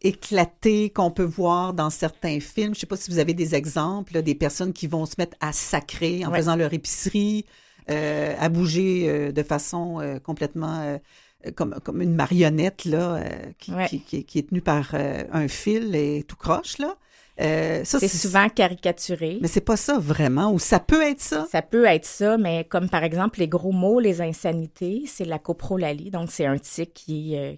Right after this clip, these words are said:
Speaker 2: qui, qui est véritable, qui existe, mais qui correspond à moins de dix pour cent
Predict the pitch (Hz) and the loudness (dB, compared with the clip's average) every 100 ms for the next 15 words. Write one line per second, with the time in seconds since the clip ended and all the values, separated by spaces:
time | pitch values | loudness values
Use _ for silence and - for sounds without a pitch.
0 | _ 143 - - 135 147 139 - 107 208 | _ -16 -12 -8 -4 -4 -4 -4 -2 -2
1 | 233 170 - 160 139 139 156 277 - _ | -2 -4 -2 -2 -2 -4 -10 -14 -18 _
2 | _ _ - 175 175 - 165 160 - 202 | _ _ -2 0 0 2 2 2 0 0
3 | 190 156 165 185 202 160 151 175 - 160 | 2 2 2 2 4 2 0 -6 -6 -12
4 | - - 175 180 | -12 -6 -2 -2